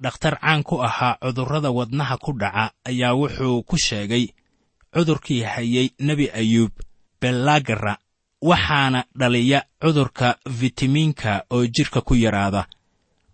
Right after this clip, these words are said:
Marka way dhib badan tahay in xitaa dhakhtarradu ay hal meel ku ekaadaan marka ay ka hadlayaan wixii Nebi Ayuub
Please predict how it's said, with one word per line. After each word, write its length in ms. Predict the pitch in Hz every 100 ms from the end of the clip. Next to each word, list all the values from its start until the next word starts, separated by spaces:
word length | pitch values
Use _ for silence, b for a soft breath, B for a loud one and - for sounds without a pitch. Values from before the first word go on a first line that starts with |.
| -
Marka 480 | 123 165 - 165 147
way 200 | 135 139
dhib 220 | 175 190
badan 280 | 143 151 160
tahay 340 | - 110 117
in 200 | 113 131
xitaa 460 | 120 127 - 120 117 -
dhakhtarradu 720 | 123 - 139 135 170 131 107 _ -
ay 180 | 127 123
hal 240 | - 151
meel 240 | 143 131 123
ku 140 | 147 131
ekaadaan 640 | 120 - 113 120 120 95 - _ _ _ _ -
marka 380 | 151 - 143 110
ay 160 | 123
ka 140 | 120 170
hadlayaan 600 | 156 139 117 120 123 123
wixii 280 | 143 135 131
Nebi 300 | 135 151 123
Ayuub 460 | 104 113 113 123